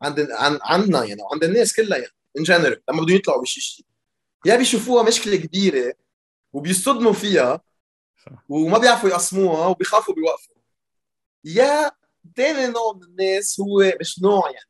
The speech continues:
Speaker 1: بس إنه تاني إذا بدك، آه، situation
Speaker 2: طريقة تفكير
Speaker 1: يعني
Speaker 2: تانية
Speaker 1: عندك،
Speaker 2: أو نحن.
Speaker 1: إيه، عندك، عندك أنت الناس، آه، بتحل المشكلة أو بتطلع بالفكرة، بس تسحب كتير بالفكرة وما تبلش بالتنفيذ.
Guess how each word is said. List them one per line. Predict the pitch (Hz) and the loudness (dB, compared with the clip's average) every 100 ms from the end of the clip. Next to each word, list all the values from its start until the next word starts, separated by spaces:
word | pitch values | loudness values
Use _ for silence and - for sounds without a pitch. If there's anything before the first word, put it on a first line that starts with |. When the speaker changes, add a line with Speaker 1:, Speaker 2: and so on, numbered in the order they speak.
| - | -14
Speaker 1:
بس | 123 - | -12 -8
إنه | 147 143 - | -6 0 4
تاني | 220 214 165 | 6 6 2
إذا | 143 | 0
بدك، | 160 170 147 - _ | -2 -2 -2 -2 _
آه، | 127 120 113 _ _ _ _ 127 | -2 -2 -6 _ _ _ _ -2
situation | 165 165 | 0 4
Speaker 2:
طريقة | 180 196 - 160 | 8 8 6 0
تفكير | 170 185 | -2 0
Speaker 1:
يعني | 180 180 | 2 4
Speaker 2:
تانية | 185 | 4
Speaker 1:
عندك، | 175 240 247 | 4 4 4
Speaker 2:
أو | 151 | 2
نحن. | 147 - - _ _ _ _ | -4 -16 -20 _ _ _ _
Speaker 1:
إيه، | 240 226 247 | 4 4 4
عندك، | 180 254 240 202 - - 165 | 2 -2 2 0 0 -12 -6
عندك | 208 240 196 190 208 | -2 0 0 0 -6
أنت | 214 190 170 175 185 190 _ _ _ _ 147 | -4 2 6 6 4 0 _ _ _ _ -2
الناس، | 160 185 214 202 180 - - - _ 143 | 0 0 2 2 0 -2 -4 -8 _ -6
آه، | 139 131 - | -6 -6 -8
بتحل | 147 165 - 285 294 | -6 -4 2 6 6
المشكلة | 233 202 214 - 147 | 6 2 0 0 0
أو | 131 | 2
بتطلع | 127 240 233 | 0 0 2
بالفكرة، | 190 170 214 208 185 190 226 - _ _ _ _ | 0 -2 -4 -2 0 0 -2 -8 _ _ _ _
بس | 165 185 - - _ - | 0 2 -6 -14 _ -4
تسحب | 254 - 226 | -4 -4 -4
كتير | 196 - 247 226 | -4 -6 -6 -6
بالفكرة | 190 - 208 | -6 -4 -2
وما | 208 | -2
تبلش | 202 202 | 0 -2
بالتنفيذ. | 151 - 151 - 165 123 - | -2 -8 -10 -4 -2 -2 -8